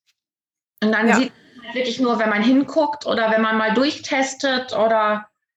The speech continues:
Speaker 1: ausprobiert, Röntgen macht. Also die sind echt, die sind gute Künstler im Verstecken.
Speaker 2: Ja, und wenn man sich dann, dann nicht so gut auskennt wie du damit, ne, dann weiß man ja auch gar nicht, wo fühle ich denn jetzt, ohne den Hund,
Speaker 1: Ja.
Speaker 2: äh, zu, weh zu tun oder wo, wo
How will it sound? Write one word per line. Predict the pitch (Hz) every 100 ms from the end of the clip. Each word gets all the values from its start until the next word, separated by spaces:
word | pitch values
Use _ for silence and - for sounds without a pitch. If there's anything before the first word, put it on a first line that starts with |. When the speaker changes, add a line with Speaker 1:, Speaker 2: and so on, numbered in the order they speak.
| _
Speaker 1:
ausprobiert, | 202 247 247 - 262 233 262 247 247 - -
Röntgen | 202 240 294 285 254
macht. | 240 247 -
Also | 214 208
die | 214
sind | 214 240
echt, | 302 - - - _ _ _ _ _ -
die |
sind | 247 285 214
gute | 233 285 359
Künstler | - 320 320 262 202
im | 233
Verstecken. | 220 - 202 - - - - _ _
Speaker 2:
Ja, | 247 226 214 _
und | 233
wenn | 226
man | 247 240
sich | 247
dann, | 247
dann | 233 233
nicht | 233 233
so | 240
gut | 220 233
auskennt | - 233 262 226
wie |
du | 208 220
damit, | 311 285 285 -
ne, | 220
dann | 226 220 220 220 -
weiß | 233 240
man | 262 233
ja | 214
auch |
gar | 220
nicht, | 226 214
wo | 214
fühle | 240 - 349
ich | 220
denn | 190 190
jetzt, | 190 226 - -
ohne | - 220 220
den | 214 220
Hund, | 220 214 208 -
Speaker 1:
Ja. | 208 208
Speaker 2:
äh, | 214 - - 220 _
zu, | - 240 220
weh | 220 262
zu | -
tun | 247 277 254
oder | 214 214 208
wo, | 214 202
wo | 208 196